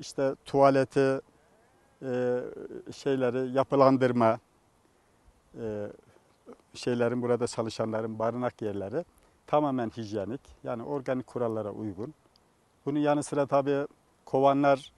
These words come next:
gördüğünüz gibi yine şeylerden yapılma, e, ahşaptan yapılma ve boyanmamış durumda. Organik tarımda böyle kimyasal boyayla boyanmış kovanları biz, e, kabul etmiyoruz.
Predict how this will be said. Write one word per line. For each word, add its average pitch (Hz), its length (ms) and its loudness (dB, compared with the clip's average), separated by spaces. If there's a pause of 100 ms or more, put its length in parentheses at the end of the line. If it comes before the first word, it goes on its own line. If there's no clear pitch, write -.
(240)
gördüğünüz 131 480 -2
gibi 131 120 -4
yine 131 340 -2 (560)
şeylerden 131 500 0
yapılma, 113 500 -4 (1300)
e, 127 60 -10
ahşaptan 120 640 0
yapılma 120 680 -2
ve 117 160 2
boyanmamış 117 720 4 (680)
durumda. 113 480 -4 (180)
Organik 110 420 -4
tarımda 107 540 -2
böyle 104 260 -4
kimyasal 110 600 -6
boyayla 104 500 -2 (600)
boyanmış 113 380 -8
kovanları 110 540 -4
biz, 131 240 -12 (540)
e, 107 320 -4 (100)
kabul 113 240 -4
etmiyoruz. 104 640 -8